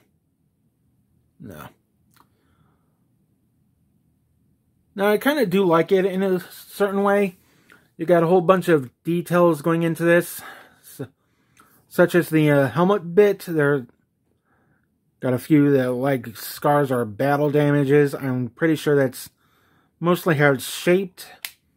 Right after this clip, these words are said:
Well, underneath it, you've got this sort of a, uh, Dino Tyrannosaurus look for it.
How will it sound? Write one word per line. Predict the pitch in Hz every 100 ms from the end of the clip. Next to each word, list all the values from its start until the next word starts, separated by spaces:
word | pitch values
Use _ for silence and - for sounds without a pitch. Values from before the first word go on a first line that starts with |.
| - - _ _ _ _ _ _ _ _ _ _ _ _ _ -
Well, | 135 135 147
underneath | 185 170 180 208 180
it, | 160 143
you've | 135 151 143
got | 185 180
this | 170 -
sort | 185 175
of | 151
a, | 147 147
uh, | 139 131 - _ _ _ _ _ _ _ _ _ _ _ -
Dino | 165 139 113 160 175 175 165 151
Tyrannosaurus | - 143 165 165 156 - - - 139 151 175 180 - - _ _ _ _ _ _ _ _ _ _ _ _
look | 156 185 185 - _ _ _
for | 190 196
it. | 190